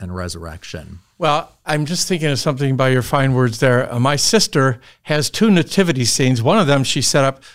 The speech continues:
Speaker 2: first Sunday of Advent where she's got, we call it each year, the big fat baby Jesus. She's got this
Speaker 1: <laughs>
Speaker 2: little baby Jesus who's fat, and he's already in the manger. But the other one is the one that she sets up, and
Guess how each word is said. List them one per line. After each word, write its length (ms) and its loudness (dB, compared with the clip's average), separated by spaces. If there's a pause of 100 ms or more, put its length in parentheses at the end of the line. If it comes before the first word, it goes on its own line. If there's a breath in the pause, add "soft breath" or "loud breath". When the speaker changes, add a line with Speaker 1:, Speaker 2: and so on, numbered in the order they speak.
(140)
Speaker 2:
first 240 -4
Sunday 260 2
of 100 2
Advent 480 0
where 300 0 (340 loud breath)
she's 300 -2
got, 320 -2
we 120 -4
call 220 0
it 80 -2
each 220 -4
year, 120 0
the 120 -2
big 240 -2
fat 320 -4
baby 260 0
Jesus. 420 0
She's 220 -2
got 180 0
this 160 -2
Speaker 1:
<laughs> 0 -
Speaker 2:
little 140 4
baby 240 2
Jesus 300 0
who's 200 0
fat, 280 0
and 100 0
he's 220 4
already 300 2
in 100 4
the 80 4
manger. 260 2
But 200 -2
the 120 2
other 220 4
one 280 2 (440 loud breath)
is 320 0
the 120 2
one 260 2
that 120 -2
she 160 -2
sets 380 -2
up, 280 -2
and 300 0